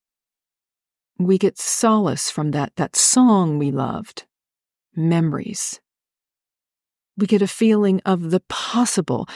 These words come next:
as our brain retrieves and recreates memories from our formative years, usually around junior high on up to about thirty. We, we felt the big feels then.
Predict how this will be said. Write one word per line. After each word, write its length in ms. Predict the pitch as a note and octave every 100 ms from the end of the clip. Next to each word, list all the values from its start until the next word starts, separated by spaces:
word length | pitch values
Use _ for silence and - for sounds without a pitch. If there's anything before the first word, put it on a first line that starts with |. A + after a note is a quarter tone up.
| - -
as 180 | G3
our 140 | F#3+ F3+
brain 420 | F3+ F#3 G3+ G#3+
retrieves 680 | A3+ - - F#3+ F3+ F3+ -
and 220 | F3 E3
recreates 640 | E3+ G3 - A3+ F#3+ F#3 -
memories 480 | F3+ F3+ F3 F3+ -
from 220 | F3 E3
our 120 | E3
formative 580 | - A#3+ A#3+ A3 D#3 C#3
years, 480 | C#3+ C3+ F2 - - - - _ -
usually 420 | G3 A3+ A#3+ G#3+
around 580 | F#3 F3 D#3+ D#3+ D#3+ - _ _ _ _ _ F#3+
junior 460 | E3+ G#3 G#3 G3+
high 560 | F3 G3 F3 F3 F3 F3
on 260 | F3 E3+ E3
up 180 | E3 -
to 180 | F#3 E3
about 340 | D#3+ D3 F3
thirty. 540 | - D#3+ D#3 C#3+ C#3+ - _ _ _ _ _ _ _ -
We, 180 | F3+ -
we 180 | G3+ G3+
felt 580 | - - B3 - - -
the 100 | A3
big 280 | G3 A3+ G3
feels 680 | - - B3 B3 D#3 D3+ -
then. 480 | D3+ D3+ - F3